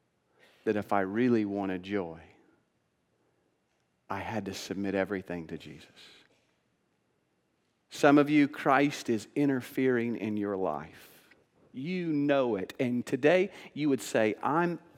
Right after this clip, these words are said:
aggravated." Because Jesus is messing with an area that I don't want him to touch. And you got one of two options.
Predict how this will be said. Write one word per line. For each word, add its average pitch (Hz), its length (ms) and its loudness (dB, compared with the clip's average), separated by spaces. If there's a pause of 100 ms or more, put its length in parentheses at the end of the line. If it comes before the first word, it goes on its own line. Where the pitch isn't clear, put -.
aggravated." 95 960 0 (3500)
Because 127 320 4
Jesus 185 520 6
is 135 240 4
messing 185 500 6
with 170 160 6
an 151 100 6
area 196 460 10 (200)
that 160 200 10
I 202 220 10
don't 220 400 8
want 233 240 10
him 233 220 8
to 190 100 10
touch. - 760 6 (3750)
And 151 160 10
you 220 120 10
got 226 280 10
one 254 220 10
of 294 100 8
two 302 180 12
options. 247 800 6